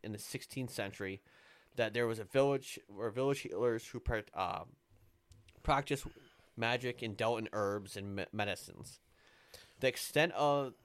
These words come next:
the spat of witchcraft reported in, in Pendle at this time perhaps reflected the large amounts of money people could make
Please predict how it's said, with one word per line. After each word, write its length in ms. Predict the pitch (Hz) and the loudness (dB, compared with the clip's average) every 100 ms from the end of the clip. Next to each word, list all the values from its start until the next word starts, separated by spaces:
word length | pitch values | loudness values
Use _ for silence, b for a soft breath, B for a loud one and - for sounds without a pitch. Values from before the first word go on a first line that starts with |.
| _ - | _ -10
the 80 | |
spat 540 | 123 - - 127 127 - | -8 -4 2 4 4 2
of 300 | - 110 104 | 2 2 2
witchcraft 640 | 131 135 - 120 104 - | -2 -2 -2 0 0 -2
reported 460 | 113 - 127 127 123 | -8 0 2 2 0
in, 260 | 85 107 - - | -2 -6 -10 -8
in 100 | 113 | -6
Pendle 520 | 107 - 117 104 95 - b - | -2 -2 0 0 -2 -4 b -12
at 220 | 98 - | -10 -4
this 260 | 135 127 - - | -2 -2 -6 -8
time 380 | - 127 101 98 | -4 -2 -4 -6
perhaps 440 | 110 120 107 - - | -6 -2 -2 -4 -14
reflected 540 | 117 - 139 135 123 | -16 -2 -2 -2 -4
the 80 | 110 | -4
large 280 | 107 113 117 | 0 2 0
amounts 380 | 107 101 101 - | -4 -8 -8 -8
of 100 | 98 _ b b 127 | -10 _ b b -2
money 360 | 147 139 92 - | 0 0 -4 -8
people 320 | 113 107 98 | -8 -6 -6
could 160 | - 101 | -6 -6
make 360 | 92 87 - | -6 -8 -14